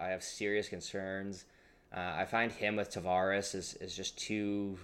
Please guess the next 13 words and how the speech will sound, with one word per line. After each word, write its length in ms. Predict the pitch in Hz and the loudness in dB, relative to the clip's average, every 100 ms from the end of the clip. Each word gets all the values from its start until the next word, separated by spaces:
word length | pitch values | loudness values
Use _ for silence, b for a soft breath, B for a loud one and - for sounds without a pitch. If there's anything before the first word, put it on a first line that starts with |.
| - | -14
slow. 800 | - - - 87 82 87 101 151 156 b b | -8 -6 -4 -2 2 4 4 4 -2 b b
Like, 100 | 95 | -10
Tavares 400 | - 95 101 110 | -2 6 8 8
is 120 | 101 90 | 4 0
not 180 | 92 | 0
a 60 | 95 | 0
great 240 | 95 92 | 2 0
skater. 500 | - - 78 101 113 | -2 -2 0 2 2
I, 280 | 87 82 - | 2 0 -6
I, 60 | 78 - | -10 -8
I 120 | - 85 - | -8 -8 -6
kinda 160 | - 104 | -2 2
want 200 | 101 92 | 2 0